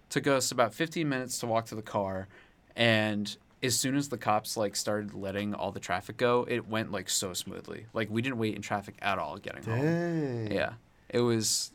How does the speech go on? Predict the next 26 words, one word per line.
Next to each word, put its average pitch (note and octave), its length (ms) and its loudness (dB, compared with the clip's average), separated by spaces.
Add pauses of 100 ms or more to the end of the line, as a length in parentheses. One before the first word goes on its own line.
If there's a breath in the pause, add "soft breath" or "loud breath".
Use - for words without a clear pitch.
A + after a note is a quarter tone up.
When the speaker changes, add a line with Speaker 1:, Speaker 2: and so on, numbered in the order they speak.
Speaker 1:
actually B2 380 2
very G2+ 300 -2
impressive. F2+ 520 -6
'Cause B2+ 140 0
normally G#3 500 6
the - 160 -2
traffic B2 400 4
is, A2+ 140 2
like, G#2+ 240 0 (240 loud breath)
bad A2 460 8
until, A#2+ 260 2
like, G#2 140 -2
four A#2 280 4
o'clock G#2+ 360 0
in G2+ 60 -4
the F#2+ 60 -6
morning F2+ 560 -6
on G2+ 200 0
night F#2+ 200 -6
game C2+ 220 -10
days. A2+ 360 -6
Speaker 2:
Really? C3+ 360 2 (140)
Speaker 1:
Yeah. G2+ 280 2 (200)
And A2 420 2
it B2 160 -4
was A#2 380 -2